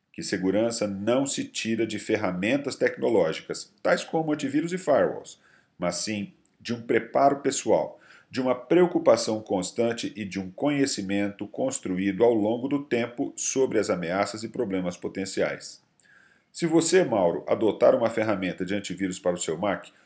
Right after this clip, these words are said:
o que, aliás, você deveria fazer sim, só vai estar resolvendo uma pequena parte do problema. É equivalente a tomar algumas gotas de Novalgina quando se está com febre. Combate o sintoma imediato, mas não atua sobre a causa.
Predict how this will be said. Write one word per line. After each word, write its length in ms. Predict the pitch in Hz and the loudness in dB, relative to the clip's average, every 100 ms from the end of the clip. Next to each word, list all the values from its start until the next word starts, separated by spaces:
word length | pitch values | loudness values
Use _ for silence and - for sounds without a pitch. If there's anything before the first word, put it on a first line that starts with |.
| _ | _
o 100 | - | -10
que, 140 | - 170 | 2 4
aliás, 340 | 135 101 90 | 6 4 4
você 180 | 92 90 | -2 -4
deveria 440 | 90 85 87 104 | -2 -2 0 0
fazer 280 | 85 80 76 | 0 -4 -6
sim, 360 | - 127 95 - _ _ | -4 -4 -6 -8 _ _
só 220 | - - 117 | -6 2 4
vai 180 | 135 | 4
estar 260 | 143 - 98 | 2 2 2
resolvendo 840 | - 123 110 92 98 110 107 104 - _ - | 4 0 2 -2 0 0 0 -4 -6 _ -10
uma 200 | 95 90 | -4 -2
pequena 560 | 92 87 - 143 147 | -2 -4 -2 2 2
parte 400 | 143 - 107 - | 2 4 2 2
do 140 | 107 110 | -4 -2
problema. 520 | 110 90 80 73 - _ _ _ _ _ _ | 0 0 -4 -8 -18 _ _ _ _ _ _
É 140 | - | 2
equivalente 640 | 165 165 107 82 107 110 107 | 4 4 2 2 2 0 0
a 40 | |
tomar 340 | - 95 92 92 | 0 0 2 2
algumas 420 | 85 123 135 - | 0 0 -2 -2
gotas 460 | 85 127 139 117 | 2 2 4 0
de 80 | 104 | 0
Novalgina 640 | 95 92 80 80 104 107 85 | -2 0 0 0 -4 -4 -2
quando 240 | 120 123 | -4 -4
se 100 | - | -6
está 180 | 156 151 | 0 0
com 160 | - | 0
febre. 440 | - 113 80 73 71 _ _ _ _ _ | 0 2 2 -2 -14 _ _ _ _ _
Combate 540 | 117 120 110 113 127 | 2 4 6 4 4
o 60 | 143 | -2
sintoma 420 | 151 143 151 147 | -4 -2 0 0
imediato, 640 | 147 151 139 90 76 - - - | 0 -2 2 2 2 -6 -16 -8
mas 320 | 123 127 120 | -2 -2 0
não 160 | 135 135 | 0 0
atua 440 | 139 - 110 110 | -2 -4 -2 -2
sobre 320 | 110 95 87 | 0 -2 -2
a 60 | 101 | -4
causa. 420 | - 71 64 - | -2 -6 -6 -14